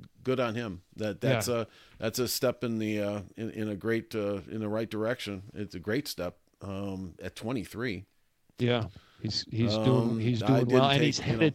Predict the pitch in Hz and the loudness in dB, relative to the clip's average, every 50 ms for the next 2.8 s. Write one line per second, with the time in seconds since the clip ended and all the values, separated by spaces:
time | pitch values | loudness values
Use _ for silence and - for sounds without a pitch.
0 | - - - 120 120 139 123 139 143 147 143 135 - 127 127 120 117 - - 123 | 0 -6 -4 0 0 2 4 6 6 6 6 4 4 2 2 2 2 0 -2 0
1 | 120 113 117 - - 123 113 104 104 87 87 113 117 107 104 101 214 196 143 104 | 0 0 -2 -4 -6 -4 -4 -4 -4 -6 -6 -6 -6 -2 4 4 6 6 4 2
2 | - - 117 113 101 104 101 - - 147 175 - 107 98 101 | -2 -2 -2 0 0 0 -2 -2 -4 -2 -2 0 0 0 -2